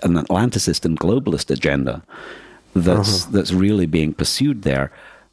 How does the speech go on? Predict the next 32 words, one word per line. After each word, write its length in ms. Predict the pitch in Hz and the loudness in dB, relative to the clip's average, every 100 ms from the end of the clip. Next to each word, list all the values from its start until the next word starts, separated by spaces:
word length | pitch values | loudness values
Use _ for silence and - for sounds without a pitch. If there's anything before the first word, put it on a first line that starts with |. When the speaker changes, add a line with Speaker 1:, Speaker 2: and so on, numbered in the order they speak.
| _ _ _ _ _ _ _ - | _ _ _ _ _ _ _ 0
Speaker 1:
under 240 | 117 131 | 2 4
the 100 | 92 87 | 2 2
guise 560 | 92 110 85 80 80 - | 2 2 2 0 -2 -2
of 240 | 90 85 | -2 -2
being 520 | 82 90 90 85 87 - _ _ _ _ _ _ _ - | 0 2 2 0 -2 -6 _ _ _ _ _ _ _ -4
critical 480 | 180 - 82 71 - | 0 2 2 0 -2
of, 640 | - 78 78 78 - - - _ - | 0 2 2 0 -4 -18 -20 _ -2
uh, 320 | 82 71 82 - | 0 0 0 0
of, 160 | 76 - | 0 2
of, 520 | 82 76 - - - - _ _ _ _ _ - | 0 0 -4 -16 -20 -20 _ _ _ _ _ -2
uh, 280 | 80 71 71 80 | 0 2 2 2
Westminster 420 | 92 - 71 - | 2 2 0 -2
politics, 500 | - 50 - - - | -2 -2 -2 -2 2
of 120 | 87 | 2
the 80 | 78 | 2
centris-, 460 | 123 135 113 90 - | 2 2 4 2 0
Speaker 2:
Yeah. 60 | 90 | 0
Speaker 1:
of 120 | 85 80 | 0 0
the 60 | |
centralization 880 | - 85 78 71 67 78 69 76 69 | 0 0 0 0 0 0 0 -2 -4
of, 340 | 76 71 69 - | -2 0 -2 -2
of 160 | 73 76 | -2 0
U 140 | 69 | 0
K 200 | - 60 | 0 -4
politics. 680 | - - - - - - - - - - - - - - - | 0 0 -2 -4 -12 -12 -14 -16 -20 -20 -20 -20 -20 -18 -6
Speaker 2:
Huh. 340 | - 104 92 - - - - - - | 2 2 2 -6 -18 -20 -20 -12 0
Yeah. 320 | 110 110 101 107 - | 2 4 2 0 0
Speaker 1:
The 100 | 110 | 2
conclusion 480 | 120 117 151 117 92 | 2 4 2 4 2
I 100 | 87 | 2
came 260 | 98 92 | 2 2
to, 300 | - 87 80 | 2 2 2